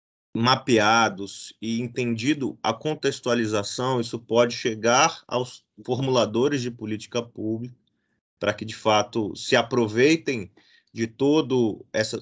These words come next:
todas essas evidências que estão sendo, é, é, mapeadas e, e, e levantadas a partir desse trabalho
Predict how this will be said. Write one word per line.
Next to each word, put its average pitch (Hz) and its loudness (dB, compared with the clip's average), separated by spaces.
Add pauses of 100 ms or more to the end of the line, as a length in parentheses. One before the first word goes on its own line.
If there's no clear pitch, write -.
(120)
todas 170 4
essas 127 -2
evidências 120 0
que - -18
estão 117 -8
sendo, 104 -6 (560)
é, 95 -4
é, 92 -8
mapeadas 110 2
e, 107 -4
e, 104 -8
e 107 -8
levantadas 120 2 (240)
a 107 -6
partir 139 -6 (180)
desse 107 -10
trabalho 110 -2